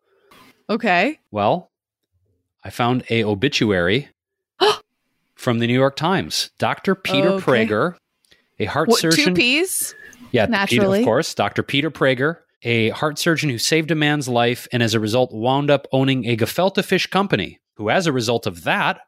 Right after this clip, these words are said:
Speaker 2: wound up starting a successful natural foods company, died September twenty-second, two thousand twelve in Hackensack, New Jersey at the age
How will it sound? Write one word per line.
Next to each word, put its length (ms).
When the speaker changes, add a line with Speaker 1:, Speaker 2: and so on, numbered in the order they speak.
Speaker 2:
wound 240
up 120
starting 360
a 100
successful 560
natural 340
foods 280
company, 400
died 340
September 420
twenty-second, 760
two 160
thousand 340
twelve 380
in 80
Hackensack, 720
New 100
Jersey 380
at 60
the 140
age 320